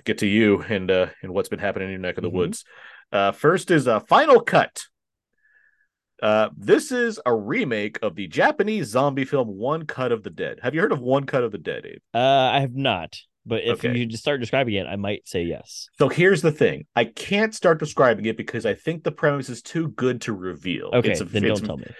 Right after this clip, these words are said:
Speaker 1: I will say this, though. It is very much a ho-, a zombie horror comedy. It is not a, it's not scary whatsoever
Speaker 2: Mm-hmm.
Speaker 1: by design and by nature of
Speaker 2: I
Speaker 1: the
Speaker 2: think
Speaker 1: film.
Speaker 2: I have heard of this then.
Speaker 1: You probably have, 'cause it was, it was getting a lot of buzz when it came out, like, a few years
Speaker 2: Yeah.
Speaker 1: ago.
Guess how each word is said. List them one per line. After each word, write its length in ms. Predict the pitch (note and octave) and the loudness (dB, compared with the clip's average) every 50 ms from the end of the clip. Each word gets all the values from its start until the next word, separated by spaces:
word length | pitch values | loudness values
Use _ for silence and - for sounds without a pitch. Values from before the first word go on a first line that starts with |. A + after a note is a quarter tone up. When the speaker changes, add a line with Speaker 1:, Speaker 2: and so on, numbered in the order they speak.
| - - - - | -10 -2 4 6
Speaker 1:
I 80 | C3+ | 6
will 180 | C#3+ D3 E3+ D#3+ | 6 6 6 4
say 220 | D#3 - F3 E3 | 6 4 6 6
this, 180 | D3+ D3 B2+ - | 6 6 4 2
though. 140 | - E2+ - | 0 -2 0
It 60 | - | 0
is 80 | C3 C3 | 0 4
very 140 | F#3+ A3+ A3 | 4 6 6
much 140 | - D#3+ | 6 4
a 120 | - D#3 C3 | 4 2 2
ho-, 200 | A2 A2 D3 - - | 4 4 2 4 4
a 100 | C3+ A2+ | 2 0
zombie 480 | G#2 A#2 B2+ C3 B2+ A#2+ B2 A#2+ A#2 | 4 4 4 4 4 2 2 0 0
horror 320 | G#2+ A2 B2+ A#2+ A2+ G#2 - | 2 2 2 2 2 2 0
comedy. 560 | - - - G#2+ F#2 D#2+ - - - - - | -4 -8 -6 -6 -6 -6 -8 -12 -12 -10 -6
It 80 | - A2 | -2 -2
is 120 | G#2+ A2 | 0 4
not 180 | C#3+ D#3 D3 C#3 | 6 6 6 6
a, 180 | C3 A#2+ A2+ - - - - - - | 6 4 2 0 -6 -18 -16 -6 0
it's 160 | - F3+ D#3+ D#3+ | 0 2 6 8
not 200 | A#3+ A3 F3 - | 6 6 6 4
scary 340 | - F3 E3+ D#3+ D3 C#3 | 0 0 2 4 4 4
whatsoever 680 | C3 B2 B2 A2+ - A#2+ A2 G#2 F2+ D#2+ D#2 D#2 D#2 D2+ - | 4 4 2 0 0 -2 -2 -2 -2 -4 -6 -8 -10 -10 -8
Speaker 2:
Mm-hmm. 720 | A#2 B2 B2+ D#3+ - - C3 A#2+ G#2+ G#2 G#2 A2 A#2 A#2 G#2 | -6 -6 -6 -6 -6 -8 -10 -10 -10 -10 -10 -10 -10 -2 4
Speaker 1:
by 220 | G2+ D3+ C#3 C3+ | 8 8 8 8
design 540 | C3+ C3+ C3 A#2+ A2 C#3+ C3+ B2+ A#2+ A#2+ A#2 | 6 4 2 2 4 4 6 6 4 4 2
and 80 | A2 | 2
by 120 | G#2+ A2 G#2+ | 2 2 0
nature 320 | G2+ G2+ F2+ E2 - F#2 | 0 -2 -6 -6 -6 -6
of 60 | E2+ | -2
Speaker 2:
I 80 | E3 F3 | -2 -2
Speaker 1:
the 60 | - | -2
Speaker 2:
think 180 | - - C4+ - | 0 0 2 4
Speaker 1:
film. 80 | C#4+ | 4
Speaker 2:
I 40 | B3 | 4
have 200 | A3 B3+ D4 C4 | 6 6 6 6
heard 160 | A3+ G3 D#3 | 6 6 6
of 80 | C#3 B2 | 6 4
this 160 | A2 A2+ A2+ A#2+ | 4 2 2 2
then. 140 | G#2+ F#2 - | 0 0 2
Speaker 1:
You 80 | E3 | 6
probably 280 | D#3 A#3 A#3+ A#3+ A3+ G3+ | 10 12 12 12 12 12
have, 100 | F#3 F3+ | 12 10
'cause 160 | - F3 D#3 | 8 4 4
it 40 | E3+ | 6
was, 160 | E3 E3 D3+ | 4 4 4
it 100 | D#3 G3 | 4 2
was 120 | F3 E3+ D#3 | 2 4 4
getting 220 | G3+ G3 F#3+ F3 | 4 2 4 6
a 40 | F3 | 6
lot 140 | E3+ E3+ D#3+ | 6 6 6
of 80 | C#3+ | 6
buzz 220 | B2 C#3 C3+ A#2+ A#2+ | 4 4 2 2 0
when 80 | A#2+ | -4
it 100 | A2+ G#2+ | -4 -4
came 160 | - A#2+ G#2+ | -6 -4 -2
out, 140 | A2 G#2+ G#2 | -2 -2 -2
like, 100 | - F#3 | 0 0
a 60 | G#3 | 2
few 80 | A3+ A#3 | 4 6
years 80 | A#3 G#3+ | 6 6
Speaker 2:
Yeah. 320 | G3 E3 C3 A#2 G#2+ G2+ | 6 6 6 6 4 2
Speaker 1:
ago. 240 | F#2+ F#2 - - - | 2 0 -2 -4 -8